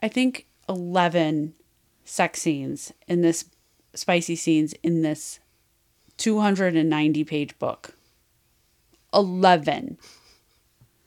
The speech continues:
I only know that because she had already counted them and I watched her TikTok or something.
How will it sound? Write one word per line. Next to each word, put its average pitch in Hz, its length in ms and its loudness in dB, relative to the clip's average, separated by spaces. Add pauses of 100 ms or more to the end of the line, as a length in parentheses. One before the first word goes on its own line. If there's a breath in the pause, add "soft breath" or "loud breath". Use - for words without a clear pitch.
(200)
I 196 120 0
only 190 180 2
know 175 140 4
that 170 240 0
because 160 260 -6
she - 220 -6
had 156 180 -2
already 147 260 -6
counted 143 360 -8
them 156 240 -6
and 143 100 -6
I 143 60 -10
watched - 380 -12
her 147 100 -12
TikTok - 480 -14
or 147 80 -10
something. 165 400 -8